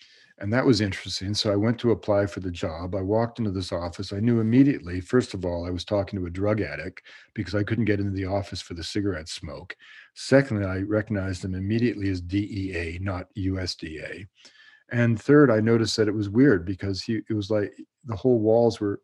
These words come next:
covered with seized drug paraphernalia. And then I'm looking at this guy, he's nineteen seventies, big butterfly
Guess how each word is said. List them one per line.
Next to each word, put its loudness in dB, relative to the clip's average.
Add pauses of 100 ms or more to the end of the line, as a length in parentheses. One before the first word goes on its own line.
covered 0
with 0
seized -2
drug 0
paraphernalia. -6 (240)
And 4
then 8
I'm 6
looking 6
at 2
this -2
guy, -2
he's -4 (120)
nineteen 2
seventies, 0
big 0 (140)
butterfly 2